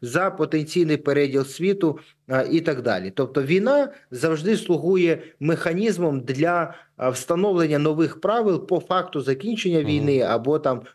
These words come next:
Speaker 1: по факту припинення, призупинення війни, як завгодно. Тому, е, такий, скажімо, середньовічний метод обрали ці терористичні держави.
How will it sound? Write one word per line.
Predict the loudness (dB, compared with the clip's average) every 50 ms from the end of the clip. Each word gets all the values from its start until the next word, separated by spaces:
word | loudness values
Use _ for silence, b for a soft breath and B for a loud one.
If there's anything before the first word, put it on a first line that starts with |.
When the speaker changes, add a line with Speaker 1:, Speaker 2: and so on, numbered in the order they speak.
| _ _
Speaker 1:
по | -4 -2
факту | 0 0 -2 0 0 -2 -2
припинення, | 0 -2 -2 2 2 0 2 2 2 2 2 2 2 0 0
призупинення | 0 -2 -2 0 0 -2 0 2 2 2 2 2 2 2 0 0
війни, | 0 0 0 0 0 2
як | 2 0 0 0
завгодно. | 0 -2 -2 -2 -4 -4 -6 -6 -6 -12 b b b b b b b b _
Тому, | _ 0 2 2 2 4 4 4 2 2 2
е, | 2 2 4 2 2 0
такий, | 0 -2 -2 -2 -2 -2 0 0 -2
скажімо, | 0 0 0 0 2 0 0 0 0 -4 -6
середньовічний | -4 -2 0 2 2 2 2 2 2 2 2 0 -2 -2 -2 0
метод | 2 2 2 2 2 0 0 2
обрали | 0 0 2 2 2 2 2 2 0 -2
ці | -4 -2 -4 -4
терористичні | -2 0 0 0 2 2 0 -2 0 -2 -4 -2 -2 -2 -2 0
держави. | 2 0 2 2 2 2 2 0 -2